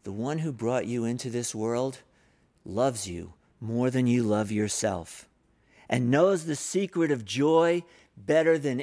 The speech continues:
anything you will ever concoct. And living into that truth is the surest way to drive out any fear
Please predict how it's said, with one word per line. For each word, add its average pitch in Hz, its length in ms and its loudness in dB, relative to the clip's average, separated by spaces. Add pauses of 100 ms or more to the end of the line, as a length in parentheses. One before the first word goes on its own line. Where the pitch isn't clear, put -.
anything 180 720 -2 (120)
you 135 400 2
will 160 360 4
ever 143 320 2
concoct. 127 760 -4 (1120)
And 127 300 -2
living 208 440 2 (220)
into 170 320 -4
that 139 420 0 (160)
truth - 600 -6 (320)
is 131 220 -2
the 127 120 0
surest 208 720 4
way 123 300 0
to 131 160 -8
drive 147 460 2
out 143 280 2 (120)
any 185 280 2
fear 104 500 -8